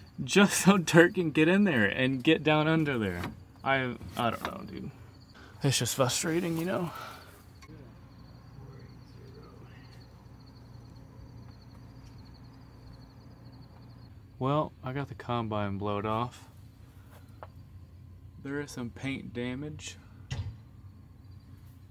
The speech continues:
Um, and that one hose.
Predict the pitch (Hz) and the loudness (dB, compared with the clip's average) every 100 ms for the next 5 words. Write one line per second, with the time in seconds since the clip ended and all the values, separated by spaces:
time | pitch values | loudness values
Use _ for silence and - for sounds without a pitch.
0 | - - - - - 117 123 127 127 131 | -20 -20 -20 -20 -10 -6 -2 0 0 0
1 | 131 131 - 131 135 131 131 107 139 151 | 2 0 -2 -2 0 0 0 0 2 2
2 | 147 151 165 98 90 - | 2 4 6 4 0 -6